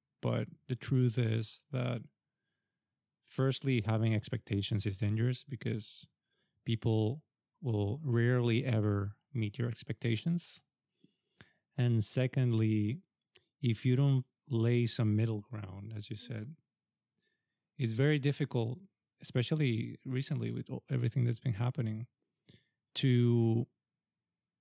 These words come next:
uh, reach a point of agreement about the reality of the situation, especially depending on the situation, of course, but at least being able to very,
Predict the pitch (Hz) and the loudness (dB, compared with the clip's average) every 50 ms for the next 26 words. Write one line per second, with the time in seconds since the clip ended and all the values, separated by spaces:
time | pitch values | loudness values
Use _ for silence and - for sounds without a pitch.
0 | _ - 127 113 110 107 104 104 104 104 120 135 131 - - - - - - - | _ -2 0 0 2 2 2 2 2 4 2 2 2 0 -4 -4 -6 -8 -10 -14
1 | - _ _ _ _ _ _ _ _ _ _ _ _ _ _ _ _ _ _ _ | -16 _ _ _ _ _ _ _ _ _ _ _ _ _ _ _ _ _ _ _
2 | _ - - _ - 117 110 107 107 107 104 104 101 101 98 95 - _ _ _ | _ -20 -16 _ -2 0 2 2 2 2 2 0 0 -2 -4 -6 -10 _ _ _
3 | _ _ _ _ - - _ - - 131 123 120 117 110 113 110 - 117 113 110 | _ _ _ _ -20 -20 _ -4 0 0 2 2 2 0 -2 -2 -2 -2 -2 -2
4 | 107 101 98 123 - _ _ _ _ _ _ _ _ _ _ _ _ _ _ - | -2 -4 -6 -10 -12 _ _ _ _ _ _ _ _ _ _ _ _ _ _ -8
5 | - 104 104 101 98 95 98 131 147 - _ _ - 123 110 107 107 101 101 98 | -4 -2 0 0 2 0 -2 -4 -6 -10 _ _ -4 -2 0 0 0 0 0 0
6 | 101 104 104 104 101 101 98 98 95 101 98 - 131 - - - 117 107 101 104 | 0 0 0 0 0 0 0 0 -2 -2 -4 -4 -6 -8 -6 -6 -6 -6 -6 -6
7 | - 151 135 120 - - 127 - 156 143 143 - 143 - - - 147 - 180 185 | -6 -6 -6 -4 -4 -4 -4 -2 -2 -2 -2 -4 -6 -6 -4 -4 -2 -2 -2 -2
8 | 190 180 156 139 123 110 - 117 - - 120 113 107 - 143 143 131 - - 135 | -2 -2 -2 -2 -2 -2 -4 -4 -4 -2 -2 -2 -2 -4 -6 -6 -6 -6 -8 -8
9 | 143 160 139 - - _ _ - 127 120 123 - - _ _ _ _ _ _ _ | -8 -10 -12 -16 -20 _ _ -4 -2 -2 -2 -4 -8 _ _ _ _ _ _ _
10 | _ - - 127 139 160 151 - 170 160 151 139 135 135 127 131 127 - - - | _ -4 0 2 2 2 2 4 4 4 4 4 4 4 4 2 0 0 0 2
11 | 123 120 117 110 113 - - _ _ _ - 160 135 107 107 127 135 139 139 135 | 4 4 4 4 2 0 -4 _ _ _ -12 -10 -10 -6 -4 -2 -2 0 0 0
12 | 135 135 135 131 139 | 0 -2 -4 -4 -6